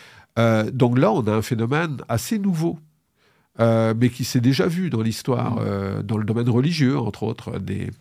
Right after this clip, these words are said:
Speaker 1: des extrémistes religieux qu'on laissait agir, et puis on les, on tolérait, disons, leur extrémisme parce que ça faisait l'affaire des, des, des dirigeants religieux en place.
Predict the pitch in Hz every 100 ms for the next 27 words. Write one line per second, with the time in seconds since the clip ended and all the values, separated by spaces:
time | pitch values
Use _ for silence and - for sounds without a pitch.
0 | _ _ _ 110 107 104 113 - 110 117
1 | 135 120 110 107 104 98 113 127 104 104
2 | - 107 95 92 98 110 143 151 - -
3 | - 104 - 110 110 101 104 98 98 92
4 | 101 - 131 113 113 107 107 113 123 104
5 | 98 110 131 104 101 - - 98 101 123
6 | 123 98 - - 101 - 98 101 104 92
7 | - 117 117 107 101 - - - - -
8 | - 101 - 101 101 98 95 101 101 104
9 | 101 101 101 98 135 - - 73 - -